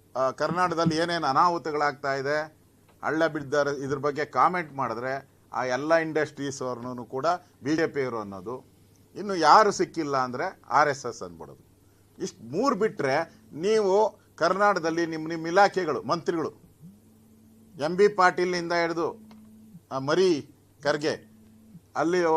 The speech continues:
ಅಲ್ಲಿಂದ ಎಲ್ಲರಿಗೂ ನಾನು ಹೇಳೋವಂಥದ್ದು, ನಿಮ್ ಇಲಾಖೆಯಲ್ಲಿ ಏನ್ ಸಾಧನೆ ಮಾಡಿದ್ರೆ ಹೇಳಿ. ಕಮಾನ್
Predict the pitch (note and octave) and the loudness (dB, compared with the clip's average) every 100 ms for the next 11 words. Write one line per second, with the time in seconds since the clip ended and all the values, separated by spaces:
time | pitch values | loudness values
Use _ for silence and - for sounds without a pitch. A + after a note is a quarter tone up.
0 | A#2+ B2+ D3+ G3 F#3+ F3+ D3+ F3 G#3 G#3+ | 0 -4 -4 -2 2 2 2 4 6 6
1 | G3+ E3 - A2+ C#3 D#3 D3+ B2+ B2+ A#2+ | 4 -2 -4 -4 -4 -2 -2 -2 -4 -6
2 | F3 F3 F3+ G#3 G#3 G3+ G#3+ F#3+ C4 G#3 | -4 -4 0 2 2 2 0 2 0 0
3 | F3+ D#3 C#3+ A#2+ A#2 D#3 G3+ B2 - - | -4 -6 -8 -8 -8 -4 -2 -2 -6 -18
4 | _ _ B3+ C#4 - _ - G3+ _ - | _ _ -20 -20 -20 _ -20 -20 _ -2
5 | E3 G3 C#3 | 2 4 2